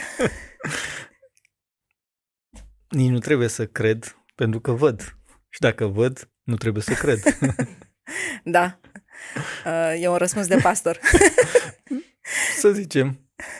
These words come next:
Speaker 1: În postura asta bănuiesc că ai discutat cu mine în aceste dialoguri timp de douăzeci și cinci de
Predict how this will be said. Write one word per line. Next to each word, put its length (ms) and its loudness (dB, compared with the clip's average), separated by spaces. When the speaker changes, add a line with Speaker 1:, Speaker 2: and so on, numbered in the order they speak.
Speaker 1:
În 140 4
postura 440 4
asta 200 0
bănuiesc 460 0
că 120 -2
ai 300 0
discutat 480 0
cu 120 -8
mine 220 -2
în 80 -4
aceste 380 -6
dialoguri 580 -4
timp 260 -2
de 140 2
douăzeci 500 0
și 160 -10
cinci 300 -4
de 340 -6